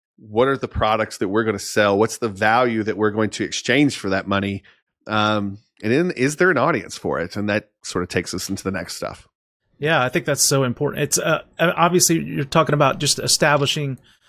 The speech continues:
Speaker 2: a financial freedom, but for every single person that's out there, that level, that, that benchmark is gonna be different, right? So obviously
Speaker 1: Absolutely.
Speaker 2: it's all about taking the time to kind of establish what that benchmark is for yourself.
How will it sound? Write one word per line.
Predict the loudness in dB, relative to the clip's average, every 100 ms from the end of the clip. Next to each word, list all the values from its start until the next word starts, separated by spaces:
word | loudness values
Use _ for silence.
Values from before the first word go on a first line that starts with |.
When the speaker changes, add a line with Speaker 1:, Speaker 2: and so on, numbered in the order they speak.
| _
Speaker 2:
a | -4
financial | 0 0 2 2 2
freedom, | 0 0 2 2
but | 0 -2
for | -2 2
every | 2 4 2
single | 4 2 4
person | 2 2
that's | -2 2
out | 2 2
there, | 2 2
that | 4 4
level, | 4 2 2 0 -4 0
that, | 0 0 -2
that | -2 2
benchmark | 2 4 2 0
is | -2
gonna | -2
be | -2 0
different, | -2 -2 -8 -6
right? | -4 -2 -2
So | -6 -8 -12 -20 -2
obviously | 2 2 2
Speaker 1:
Absolutely. | 2
Speaker 2:
it's | 4
all | 4 4
about | 0 0
taking | -2 0 -2
the | 0
time | 0 2 2 0
to | -4
kind | 0 2
of | 2
establish | 0 2 2 2 0 0
what | 2
that | 0 0
benchmark | -2 0 -2 -2 -2
is | -4 -4 -8 -20 -20 -4
for | -2
yourself. | -2 -2 0 0 0 -2